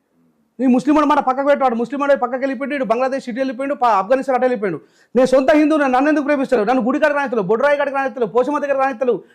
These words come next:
బతుకమ్మ ఆడనిస్తలేవు. ఇది ఎవరు తప్పు? మరి ఈ తప్పు చేస్తున్నటువంటి అజ్ఞానులని, హిందుత్వంలో ఉన్నటువంటి లీడర్లు అయినా సరే, "అరే ఏంద్రా ఇదంతా తప్పు, మనం అందరం ఒకటే" అని చెప్పి అంటున్నారా?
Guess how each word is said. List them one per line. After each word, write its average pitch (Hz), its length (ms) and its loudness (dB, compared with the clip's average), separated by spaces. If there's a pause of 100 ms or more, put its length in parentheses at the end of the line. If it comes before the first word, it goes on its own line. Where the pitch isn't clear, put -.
(120)
బతుకమ్మ 285 340 2
ఆడనిస్తలేవు. 220 460 0 (1200)
ఇది 196 100 0
ఎవరు 262 160 4
తప్పు? 202 280 -2 (1120)
మరి 175 140 -2
ఈ 180 60 -2
తప్పు 175 280 -10
చేస్తున్నటువంటి 220 500 -4
అజ్ఞానులని, 196 680 -4 (420)
హిందుత్వంలో 226 420 0
ఉన్నటువంటి 214 320 -2
లీడర్లు 226 300 -2
అయినా 226 180 -2
సరే, 202 160 -4
"అరే 214 240 -2 (100)
ఏంద్రా 220 320 -2 (300)
ఇదంతా 185 180 -2
తప్పు, 202 240 -4
మనం 220 220 0
అందరం 220 180 0
ఒకటే" 220 200 0
అని 226 100 -2
చెప్పి 208 140 -4
అంటున్నారా? 214 320 -4